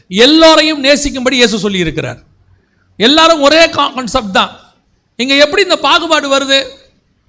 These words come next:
அப்படியே உட்கார்ந்து கேட்கறது, "சிஸ்டர், நீங்க எந்த பக்கம், எந்த பக்கமா இருந்தா என்ன? நீங்க என்ன ஊரை விசாரிக்க வந்தீங்க, ஆதார் கார்டை கொடுக்க போறீங்க?" சபைக்குள்ள உட்கார்ந்து கேட்கறது, "பிரதர், உங்க பேச்சு பார்த்தா நாகர்கோயில் மாதிரி இருக்கு."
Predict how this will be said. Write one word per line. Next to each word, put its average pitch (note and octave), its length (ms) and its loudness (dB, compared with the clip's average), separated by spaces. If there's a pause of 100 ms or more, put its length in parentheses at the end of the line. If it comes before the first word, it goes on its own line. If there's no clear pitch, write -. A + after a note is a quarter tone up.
(140)
அப்படியே D4+ 320 0
உட்கார்ந்து D4+ 420 0
கேட்கறது, C4 480 -2
"சிஸ்டர், E4+ 640 -4
நீங்க C4+ 480 -2
எந்த C#4+ 220 -4
பக்கம், - 500 -6
எந்த B3 180 -4
பக்கமா C#4 240 -2
இருந்தா B3+ 200 0
என்ன? F3 280 -6 (1600)
நீங்க B3 180 -6
என்ன C4+ 180 -4
ஊரை D4 200 -2
விசாரிக்க B3+ 520 -4
வந்தீங்க, C#4+ 120 -8
ஆதார் C4 340 -4
கார்டை A#3+ 140 -6
கொடுக்க C#4 280 -8
போறீங்க?" E3 260 -10 (1120)
சபைக்குள்ள D4 320 -2
உட்கார்ந்து C#4 240 -4
கேட்கறது, A#3+ 520 -4
"பிரதர், D#4 280 -2 (480)
உங்க C#4 120 -4
பேச்சு D4+ 500 -4
பார்த்தா F4 320 -4 (760)
நாகர்கோயில் E4+ 440 -2
மாதிரி D#4+ 240 -4
இருக்கு." - 420 -10